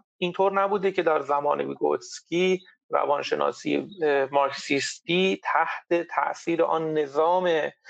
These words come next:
در واقع حاکم بر شوروی وجود نداشته باشه. ولی بحثی که اون می‌کنه بحث بسیار جالبی هست و او اساساً از اینکه ما صفت مارکسیستی رو به روانشناسی، اه،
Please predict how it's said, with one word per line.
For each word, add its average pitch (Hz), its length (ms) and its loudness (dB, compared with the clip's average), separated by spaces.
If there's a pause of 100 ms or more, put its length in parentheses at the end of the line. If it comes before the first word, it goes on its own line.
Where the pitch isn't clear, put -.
(260)
در 151 200 2
واقع 147 320 0
حاکم 156 420 0
بر 160 140 2
شوروی 160 520 0
وجود 160 400 -2
نداشته 151 320 0
باشه. 160 160 -4
ولی 202 320 0
بحثی 233 420 -2
که 240 100 -2
اون 214 140 2
می‌کنه 185 300 0
بحث 196 240 0
بسیار 190 320 0
جالبی 175 420 0
هست 170 380 0 (720)
و 156 480 2 (840)
او 220 300 0
اساساً 175 560 2
از 190 500 0
اینکه 214 280 0
ما 196 500 2 (340)
صفت 208 600 -2
مارکسیستی 160 760 -2
رو 180 100 2
به 170 120 2
روانشناسی، 147 1200 0 (420)
اه، 147 200 2